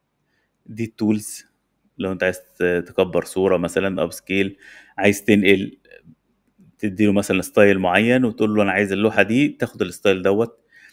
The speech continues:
جنريتيف فيل، يبقى عندك صورة معينة وتقول له شيل لي مثلًا أعمدة الإنارة دي وحط لي بدالها أشجار.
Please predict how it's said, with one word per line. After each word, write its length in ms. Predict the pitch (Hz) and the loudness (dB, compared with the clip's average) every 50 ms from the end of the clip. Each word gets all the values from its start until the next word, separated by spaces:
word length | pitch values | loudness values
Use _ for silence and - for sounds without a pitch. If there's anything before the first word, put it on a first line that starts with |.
| _ _ _ - - - | _ _ _ -20 -12 -4
جنريتيف 400 | 107 110 113 120 131 127 127 113 | 0 2 2 4 2 2 -2 -4
فيل، 360 | - - 120 120 123 123 - - | 0 2 2 2 2 -2 -6 -6
يبقى 180 | 107 101 104 98 | -2 0 0 0
عندك 400 | 110 107 113 110 - - - - - | 0 0 -2 -4 -6 -10 -20 -20 -18
صورة 280 | - - 127 117 110 | -6 0 0 2 2
معينة 340 | 104 101 95 104 113 120 123 | 2 0 0 -2 0 0 -2
وتقول 320 | 117 113 - 110 110 110 | -2 -2 -2 -4 -4 -4
له 60 | 110 110 | -4 -4
شيل 200 | - - 123 117 | -2 -2 0 0
لي 160 | 113 104 104 | 0 -2 -2
مثلًا 600 | 101 107 107 - 107 104 101 101 98 - - 90 | -4 -4 -4 -2 -2 0 -2 -2 -4 -4 -4 -4
أعمدة 340 | 87 87 90 98 104 101 _ - | -4 -4 -4 -6 -8 -8 _ -8
الإنارة 420 | 90 71 95 98 101 104 104 101 | -6 -6 -4 -2 0 0 0 0
دي 120 | 92 101 104 | 0 -2 -4
وحط 260 | 98 - 95 - 104 | -6 -8 -8 -6 -4
لي 80 | 95 | -4
بدالها 540 | 95 95 90 98 95 92 95 92 - - - | -2 -2 0 0 2 2 2 0 0 -4 -6
أشجار. 440 | 87 - - 90 98 98 101 - - | -8 -8 -6 -2 0 0 0 0 -4